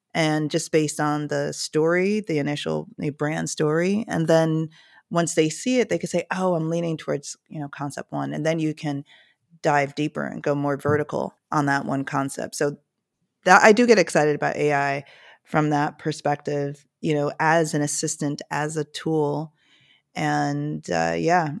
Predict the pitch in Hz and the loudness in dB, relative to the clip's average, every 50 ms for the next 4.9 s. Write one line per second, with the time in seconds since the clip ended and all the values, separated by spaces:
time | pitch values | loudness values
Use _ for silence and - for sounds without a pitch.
0 | - 175 185 202 226 233 - - 247 247 233 202 180 208 190 - - - - - | 0 4 8 8 8 6 6 2 2 2 2 2 2 2 0 0 -2 -4 -4 -2
1 | 196 - - 208 - - - - _ _ - 214 180 - - 185 - 202 226 240 | 0 2 0 0 -2 -4 -14 -20 _ _ -4 -4 -4 -2 -8 -4 0 4 6 6
2 | 226 208 214 254 269 233 214 - - - - - - - 208 196 190 240 240 233 | 6 6 4 4 2 2 0 0 -2 -8 -12 -14 -4 0 0 2 4 4 4 6
3 | 226 214 202 185 - - 180 185 190 190 180 175 165 156 156 156 160 160 170 165 | 4 4 2 0 0 0 2 2 2 2 0 0 -2 -2 -2 -2 0 0 0 2
4 | 170 170 165 165 160 151 147 147 147 151 - - 156 151 151 151 147 | 2 2 0 0 0 -2 -4 -4 -4 -6 -6 -6 -4 -4 -4 -4 -6